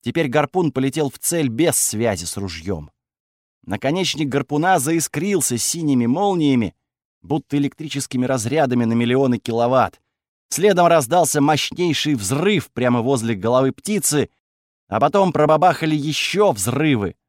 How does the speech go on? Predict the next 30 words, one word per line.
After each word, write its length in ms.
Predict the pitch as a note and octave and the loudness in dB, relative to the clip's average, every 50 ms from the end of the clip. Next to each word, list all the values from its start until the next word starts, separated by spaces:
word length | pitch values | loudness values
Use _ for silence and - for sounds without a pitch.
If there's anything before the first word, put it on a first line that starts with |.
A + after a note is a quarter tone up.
| _ _ _ _ | _ _ _ _
уже 200 | F#2 F2+ A#2 C3 | -6 -4 -4 0
по 140 | - E3+ D#3+ | 0 0 -2
всей 320 | - - - F3 F3 D3 | -2 -4 -4 -2 -4 -4
траектории 640 | - - C3 B2+ A2+ - _ - D3+ C3+ B2 A2+ | -2 -2 -2 -4 -4 -4 _ -2 0 0 0 -2
полета 400 | - - A#2 A#2 B2 A#2+ G#2 - | -2 -2 -2 0 0 -2 -2 -4
гарпуна. 560 | F2+ F2 F2 - - G2 G#2 G#2+ G2+ D#2 D2 - _ _ _ _ _ _ | -8 -10 -12 -10 -6 -4 -4 -2 -4 -4 -8 -14 _ _ _ _ _ _
Прогрохотало 840 | - - G2+ F2+ G#2+ B2 A#2 G#2 - C3 B2+ - - D3 C#3 C3 C3 B2 | -10 -8 -6 -4 -2 -4 -2 -2 -2 -2 -2 0 0 2 2 2 0 0
так, 260 | - - E3 C#3+ - | 0 -2 -2 -2 -2
что 180 | - - B2 | -6 -8 -8
заложило 640 | A2+ G2 A#2 B2 B2+ A#2 G#2 B2+ C3+ B2+ A#2+ G#2+ - _ | -6 -4 -2 -2 -2 -2 -2 -2 -2 0 -2 -2 -4 _
уши. 440 | - C#3+ B2+ G2+ - - - D#2+ C#2+ - _ _ _ _ _ _ _ _ | -4 -4 -2 -2 -4 -8 -10 -10 -14 -18 _ _ _ _ _ _ _ _
Нашу 340 | _ - F2+ C#3+ C#3 - D3+ | _ -8 -6 -4 -4 -2 0
несчастную 580 | D3+ D3+ C#3 - - F3+ E3 D3 - C#3+ C3+ C3+ | 0 0 0 0 2 2 0 0 0 0 0 0
лодку 320 | C3 D#3+ D3+ - - A#2+ | 0 0 -2 -2 -4 -6
подбросило 680 | - - C3 A#2 G2+ - C#3 D#3 F3 C#3+ - B2+ A#2+ A#2 | -4 -2 -4 -4 -2 -4 -2 0 0 0 0 -2 -4 -4
взрывной 440 | G#2+ E2+ G2+ B2 B2 A2+ B2+ C3+ C3 | -4 -2 -4 -4 -2 0 0 0 0
волной. 580 | G#2+ A2 A#2 A#2+ B2+ C3 C#3 C#3 C#3 A#2 F2+ - _ _ _ _ _ _ _ | 0 0 0 2 2 2 2 2 2 0 -2 -6 _ _ _ _ _ _ _
Винт 500 | - F2+ F#2 A2+ D3+ G3+ G#3+ G3 D#3+ A#2+ | -18 -12 -6 -2 0 2 2 2 2 0
зарокотал 600 | F#2 E2+ B2 C#3 C#3 C3 D3 C#3 - D3 C#3 C3+ | 0 -2 -2 -2 0 0 -2 0 2 2 2 2
в 40 | B2 | 2
воздухе, 520 | B2+ D#3 G#3+ G#3+ D#3 C3+ D3+ C#3 - C#3 | 2 2 0 0 0 -2 -4 -4 -4 -4
будто 340 | A#2 A#2 C#3+ B2+ - - C#3 | -4 -4 -6 -6 -6 -2 -2
мы 100 | C#3 C#3 | 0 0
пошли 300 | - C#3+ C3 - D3 D3 | 0 0 -2 0 0 0
на 120 | C3+ C3+ B2 | 0 0 0
взлет. 480 | G#2 G#2+ B2+ C3 C3+ C#3 B2+ - - _ _ _ _ _ _ _ _ _ _ _ | 0 0 0 2 4 4 2 0 -2 _ _ _ _ _ _ _ _ _ _ _
А 140 | F#2 G#2+ | -2 0
потом 340 | A#2+ C#3 C#3+ - G3+ G3 F3+ | 2 2 2 2 2 2 2
раздался 580 | E3 E3+ D#3+ A#2+ G#2+ E3 F#3 F3 - - D3+ C#3 | 2 2 2 2 2 2 2 2 2 0 -2 -2
жалобный 640 | G#2+ G2+ D3 F#3 F3+ E3+ D#3+ C#3 C3+ D3 D3 C#3+ | -2 0 0 2 2 2 2 0 2 2 0 0